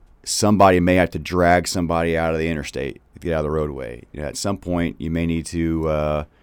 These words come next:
jump over a fence as you're in a foot pursuit. You know, there are different, those, those functional movements. So we have box jumps. We have, you know, pulling movements to strengthen those muscles that you'll need to do, like I said, those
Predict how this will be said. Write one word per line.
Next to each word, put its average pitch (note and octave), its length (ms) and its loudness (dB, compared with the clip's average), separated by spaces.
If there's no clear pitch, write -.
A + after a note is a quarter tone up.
jump F#2 380 2
over E2 260 2
a D2+ 60 0
fence - 680 -4
as D#2 200 -4
you're D#2 220 -4
in D#2+ 160 -6
a D#2 80 -6
foot - 240 -4
pursuit. D2+ 460 -12
You - 80 -14
know, D2 60 -10
there E2+ 140 -2
are E2 80 -2
different, G2 480 -2
those, - 320 -6
those E2+ 200 -2
functional G#2+ 600 0
movements. F#2 500 2
So - 80 -8
we F2 80 0
have D#2+ 200 -2
box F#2 360 4
jumps. D2+ 500 -6
We E2 120 -4
have, D#2+ 480 -2
you D#2 80 -8
know, D#2 160 -4
pulling G#2+ 540 2
movements F#2 520 -2
to D#2+ 100 -12
strengthen F2 520 -4
those E2 260 0
muscles E2 580 -4
that F2 240 -2
you'll F2+ 120 2
need E2+ 260 2
to D#2+ 60 -4
do, E2 560 0
like D#2 120 -12
I E2 40 -8
said, D#2+ 320 -6
those D#2 440 -4